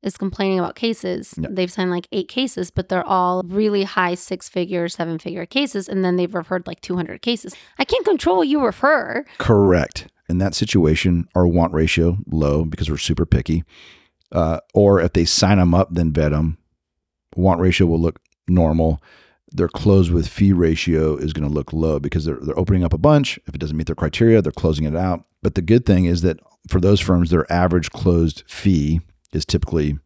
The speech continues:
Speaker 2: much, much higher. And again, it comes down to math, right? And you're like, "Okay, if my, uh,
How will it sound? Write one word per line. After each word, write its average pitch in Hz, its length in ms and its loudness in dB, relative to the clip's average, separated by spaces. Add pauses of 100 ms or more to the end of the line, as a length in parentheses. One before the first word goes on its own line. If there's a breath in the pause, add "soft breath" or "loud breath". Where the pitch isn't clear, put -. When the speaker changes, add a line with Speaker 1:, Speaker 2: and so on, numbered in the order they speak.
Speaker 2:
much, 80 320 -2
much 78 180 -2
higher. 85 580 0 (480 soft breath)
And 104 280 2
again, 95 280 2
it 76 40 -2
comes 92 180 2
down 87 180 2
to 90 80 0
math, 92 480 0
right? 82 260 -2 (100)
And 85 120 -6
you're 85 100 -2
like, 80 160 -4
"Okay, 85 200 0
if 80 120 -4
my, 92 300 4 (160)
uh, 82 80 -10